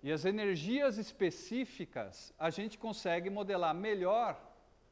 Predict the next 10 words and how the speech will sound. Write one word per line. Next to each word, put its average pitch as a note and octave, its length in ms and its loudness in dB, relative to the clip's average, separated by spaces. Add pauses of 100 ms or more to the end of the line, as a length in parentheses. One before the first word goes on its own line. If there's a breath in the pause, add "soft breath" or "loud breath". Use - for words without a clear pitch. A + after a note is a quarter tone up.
(240)
ou B2+ 120 -6
definir F#3 560 0
melhor E3+ 460 4
do A3+ 140 -4
que - 120 -4
a A3 80 4
energia G#3+ 640 0 (100)
geral, D3+ 640 2 (1120)
tá A#2 80 -10
bom? D3 400 0